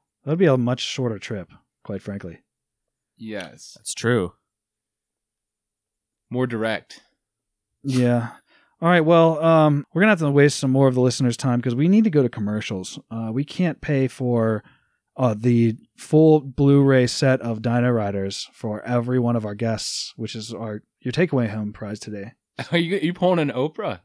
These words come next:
Speaker 1: Yeah, Cranny, look under your seat. <laughs> You get a D V D set. You get a D V D set. Everyone gets it. He, he's not
Speaker 2: He
Speaker 1: seeing
Speaker 2: doesn't
Speaker 1: it. He's
Speaker 2: see
Speaker 1: not
Speaker 2: it.
Speaker 1: finding
Speaker 2: It
Speaker 1: it. Look, look harder. Can you look?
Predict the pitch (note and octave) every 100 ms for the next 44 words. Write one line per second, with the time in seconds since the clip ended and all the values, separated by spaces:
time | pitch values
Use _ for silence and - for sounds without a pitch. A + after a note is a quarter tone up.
0 | _ _ D3 D3 C#3+ D3+ D3 A#2 C#3 D3
1 | E3+ F#3 G#3+ - F#3+ A#3+ - _ F#3+ -
2 | - _ _ _ _ _ _ _ _ _
3 | _ _ E3+ F4+ G#4 G4 D4+ D4 C4+ A3+
4 | B3 B3+ B3 A#3 A3+ A3 - G#3 F3 D#3+
5 | G#3+ F#4+ G4+ D4+ C4+ A#3 A#3+ A#3 A3+ A3
6 | - F#3 C#3 _ _ E4 F#4+ F#4 D4 C4
7 | B3 A#3+ C4 G4 - C#4 G3 D4+ E4+ -
8 | - G#3 F#3+ G#3 F#3 G3+ G#3 G#3+ E3 F3
9 | E3+ C#3+ D#3 C#3 B2+ C#3+ - _ _ _
10 | - A3 - G3+ A3+ A3+ A3+ F#3 E3 -
11 | F#3 F#3 F#3+ A3+ A#3+